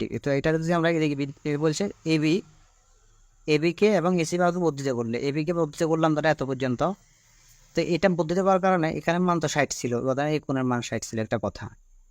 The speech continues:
প্রত্যেক কোণের মান ষাট। তো এখন তাহলে এই দিক দিয়ে যে কোণটা হচ্ছে, তাহলে এটা কোণের মান ষাট হয়ে যাচ্ছে না? Then বর্ধিত করলে এটা ষাট ছিল, এটাও ষাট হয়ে যাচ্ছে। তো ষাট এ ষাট এ কত? একশো বিশ। এই ষাট এ ষাট এ কত?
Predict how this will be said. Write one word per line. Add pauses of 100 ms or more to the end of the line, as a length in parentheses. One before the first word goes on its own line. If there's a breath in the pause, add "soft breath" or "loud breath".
(240)
প্রত্যেক
কোণের
মান
ষাট। (1000)
তো (100)
এখন
তাহলে (580)
এই
দিক
দিয়ে
যে
কোণটা
হচ্ছে,
তাহলে
এটা (160)
কোণের
মান
ষাট
হয়ে
যাচ্ছে
না? (460)
Then
বর্ধিত (100)
করলে (400)
এটা
ষাট
ছিল, (100)
এটাও
ষাট
হয়ে
যাচ্ছে। (640)
তো (100)
ষাট
এ
ষাট
এ
কত? (260)
একশো
বিশ। (1400)
এই
ষাট
এ
ষাট
এ
কত?